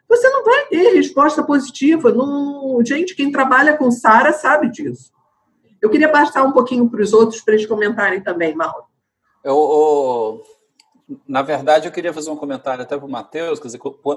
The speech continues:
Speaker 2: quando tudo começou, eu me lembro que eu, eu virei pros amigos intensivistas e falei assim, "Poxa, mas por que que não faz ventilação não invasiva pra esse pessoal, né?" E aí todo mundo tava com muito medo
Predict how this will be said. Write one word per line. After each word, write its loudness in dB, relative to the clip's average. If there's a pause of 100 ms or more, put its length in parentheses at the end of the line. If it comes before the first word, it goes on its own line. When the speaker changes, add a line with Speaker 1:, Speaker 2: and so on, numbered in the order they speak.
Speaker 2:
quando -8
tudo -12
começou, -6 (540)
eu -10
me -4
lembro -2
que -18
eu, -6
eu -8
virei -6
pros -10
amigos -6
intensivistas -10
e -16
falei -16
assim, -10
"Poxa, -8
mas -14
por -20
que -6
que -14
não -16
faz -2 (600)
ventilação -8
não -12
invasiva -4
pra -20
esse -16
pessoal, -10
né?" -16 (600)
E -4
aí -2
todo 4
mundo -8
tava 2
com -10
muito -10
medo -4